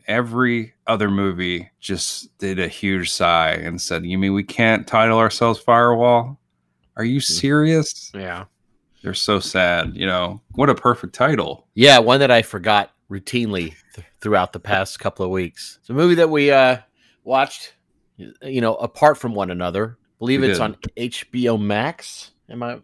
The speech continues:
Speaker 1: I believe it is on H B O Max, just like
Speaker 2: It is.
Speaker 1: Dune. It's Dune and Firewall are your options on that streaming service.
Speaker 2: Uh,
Speaker 1: Did you find some commonalities? I know you watched Dune.
Speaker 2: Yep.
Speaker 1: Did you watch the new Halloween movie?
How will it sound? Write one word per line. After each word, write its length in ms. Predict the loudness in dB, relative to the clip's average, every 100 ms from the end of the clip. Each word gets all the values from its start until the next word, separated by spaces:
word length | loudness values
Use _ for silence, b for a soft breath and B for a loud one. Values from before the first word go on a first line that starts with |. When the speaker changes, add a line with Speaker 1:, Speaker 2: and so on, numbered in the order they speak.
| -14
Speaker 1:
I 80 | -10
believe 380 | -2 2 2 2
it 100 | 2
is 200 | 4 4
on 120 | 6
H 260 | 4 2 -2
B 120 | 0
O 120 | 0
Max, 280 | -2 -4 -4
just 200 | -4 0
like 140 | 2 6
Speaker 2:
It 120 | 6
is. 80 | 6
Speaker 1:
Dune. 340 | 6 6 2 -6 -12
It's 200 | -10 -10
Dune 440 | 0 2 4 4
and 200 | 2 -2
Firewall 600 | 0 4 4 4 4 2
are 180 | 2 0
your 160 | -2 -2
options 480 | -2 -4 -10 -14 -12
on 220 | -12 -12
that 200 | -14 -14
streaming 440 | -12 -12 -12 -14
service. 640 | -16 -16 -14 -16 -18 -20 _ _ _
Speaker 2:
Uh, 140 | -18 -8
Speaker 1:
Did 100 | -8
you 80 |
find 240 | 2 2 2
some 120 | -2
commonalities? 720 | 0 2 4 4 4 0 0
I 80 | 2
know 80 | 2
you 160 | 2
watched 380 | 4 4 2 -4
Dune. 420 | -6 -6 -8 -12 -14 _ _
Speaker 2:
Yep. 220 | -10 -10 -10 _ _ _ _ _ -6
Speaker 1:
Did 140 | -2
you 60 | 4
watch 200 | 2 4
the 80 | 2
new 60 |
Halloween 440 | 4 4 2 0 -2
movie? 300 | -4 -6